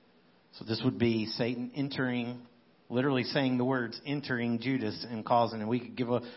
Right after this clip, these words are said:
more of these, but we'll just go with that one. Demon oppression.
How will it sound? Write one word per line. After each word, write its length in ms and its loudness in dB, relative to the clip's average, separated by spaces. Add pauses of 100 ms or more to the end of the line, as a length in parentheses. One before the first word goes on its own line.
(160)
more 240 8
of 100 8
these, 300 4
but 160 2
we'll 140 6
just 260 4
go 140 6
with 140 2
that 180 10
one. 100 0 (340)
Demon 400 6
oppression. 720 4